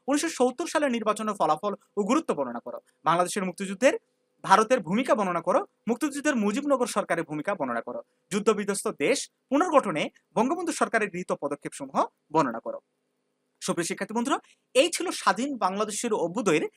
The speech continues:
একটা পূর্ণাঙ্গ চূড়ান্ত কমপ্লিট সাজেশন, যে সাজেশনটা থেকে ইনশাল্লাহ সর্বনিম্ন এইটটি পার্সেন্ট প্রশ্ন তোমার কমন হবে। আবার বলছি, আমাদের এক্সাম ব্যাচে ভর্তি হয়ে যাও,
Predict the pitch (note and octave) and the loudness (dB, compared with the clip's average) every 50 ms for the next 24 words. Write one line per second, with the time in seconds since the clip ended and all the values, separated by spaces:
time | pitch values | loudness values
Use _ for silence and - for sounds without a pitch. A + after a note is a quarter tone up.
0 | _ _ - E3 - A3 G#3 - A#3 B3 B3 B3+ C4+ C4 C4+ C#4 - - G#3 G3+ | _ _ -10 -6 -4 -4 -2 0 0 2 2 2 0 0 -2 -4 -4 -4 -2 -2
1 | G3+ G3+ G#3+ A3+ - - E3+ D#3 - F#3 F3+ - - D3 C3 B2+ - - A#2 - | -2 -2 -2 -2 0 2 2 2 0 -2 -6 -4 -2 -2 -2 -4 -6 -12 -14 -18
2 | _ _ _ _ _ _ _ _ _ - F#3 F#3+ A#3+ A#3 A#3+ A#3+ D4+ D4+ D4 E4 | _ _ _ _ _ _ _ _ _ -2 2 4 4 4 4 2 -2 -2 0 -2
3 | E4 - D#4+ - F#4+ A#4 - _ _ _ _ A#3+ A3+ B3 A#3+ D4+ D4+ D4 D4+ E4 | -2 -2 -4 -4 -6 -6 -8 _ _ _ _ 0 0 2 4 4 2 4 2 2
4 | E4+ G#4+ _ _ - - - C4 C4 B3+ C4+ C#4 C#4 C#4 D4 - - G#3+ F#3+ G3 | 0 -2 _ _ -6 0 2 2 2 2 2 0 -2 -2 -4 -4 -2 -2 -2 -2
5 | - G3+ G#3+ G3 - A3 G3+ - D#3 D3 - A3+ - F3+ C3+ B2 - - C3+ B2 | -2 -4 -4 -4 -4 -6 -8 -8 -8 -8 -8 -8 -6 -6 -6 -6 -6 -6 -6 -6
6 | A#2 A2+ A2 A#2+ A2+ - - - - - F#3+ G#3+ C4+ D4 D4+ D4+ - - - E4 | -6 -8 -8 -10 -12 -16 -16 -10 -2 4 6 8 8 8 6 4 2 2 -2 -2
7 | F4 - _ - F3 F#3 G3+ G#3+ G#3+ G#3 - A#3 A#3 A#3+ A#3 - B3+ G3 G#3 G#3 | -4 -4 _ -2 2 2 2 2 2 0 2 0 0 2 0 0 0 -2 -2 -2
8 | - A3+ A#3+ B3+ A3+ C4+ C4+ | -2 -2 -2 0 2 0 0